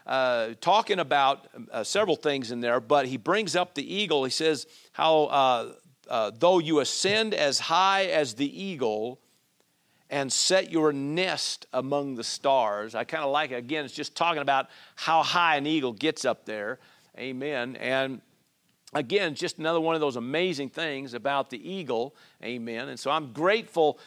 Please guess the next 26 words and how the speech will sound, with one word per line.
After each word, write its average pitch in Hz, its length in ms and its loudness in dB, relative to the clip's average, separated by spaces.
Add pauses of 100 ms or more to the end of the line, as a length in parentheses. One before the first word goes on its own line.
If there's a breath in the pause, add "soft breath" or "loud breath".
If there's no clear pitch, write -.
(160 loud breath)
uh, 135 220 2
that 143 240 0
God 160 360 4 (200 loud breath)
chose 185 360 2
the 143 260 -4
eagle 180 340 0
to 139 120 -6
compare 143 460 0
us 131 140 -6
to 156 260 -6
and 135 100 -6
not 143 240 -2
some 139 280 -8
turkey 160 520 -2
or 107 120 -6
something, 120 500 -10
you 117 140 -12
know, 113 180 -4
anyway. 110 500 -4
I 104 40 -10
just, 95 220 -14 (360 loud breath)
uh, 101 280 -6
you 110 120 -8
know, 104 260 -6
it's 101 140 -12
a, 110 140 -4